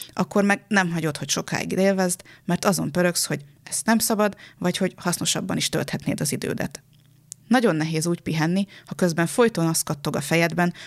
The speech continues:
hogy mi minden fontosabbat csinálhatnál most ehelyett, hogy miért nem vagy még elég jó ahhoz, hogy jöjjön a szusszanás. Nehéz úgy örülni valaminek, ha azon jár az agyad, hogy ez milyen ciki, és különben is túl öreg vagy túl fiatal vagy már ehhez.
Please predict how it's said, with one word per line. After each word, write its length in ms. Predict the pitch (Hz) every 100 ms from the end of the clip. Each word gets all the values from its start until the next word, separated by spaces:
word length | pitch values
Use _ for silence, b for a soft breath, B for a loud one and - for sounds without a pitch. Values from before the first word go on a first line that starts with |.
| B
hogy 140 | 160
mi 120 | 165
minden 300 | 214 170 143
fontosabbat 600 | 143 170 160 - - -
csinálhatnál 580 | - 160 151 165 - -
most 220 | - 156
ehelyett, 440 | - 165 175 175 - B B B
hogy 140 | - 165
miért 320 | 214 175 -
nem 160 | 156
vagy 140 | 156 151
még 160 | 147
elég 260 | 151 151 -
jó 120 | -
ahhoz, 300 | - 147 160
hogy 140 | - 156
jöjjön 280 | 143 -
a 40 | -
szusszanás. 720 | - - - - - - - b b b b
Nehéz 340 | 226 240 202 170
úgy 140 | 156
örülni 280 | 160 156 156
valaminek, 720 | 160 160 175 190 196 - -
ha 100 | -
azon 220 | 190 180
jár 200 | 160 147
az 120 | 147 151
agyad, 300 | 156 165 - B B
hogy 140 | -
ez 100 | 160
milyen 280 | 185 170 143
ciki, 360 | 196 - 185 - B B
és 160 | 226
különben 420 | - 220 180 165
is 200 | 143 - - B B
túl 200 | 262 240
öreg 240 | 190 175
vagy 140 | - -
túl 220 | - 190
fiatal 440 | - - - -
vagy 120 | -
már 200 | - -
ehhez. 320 | - 156 -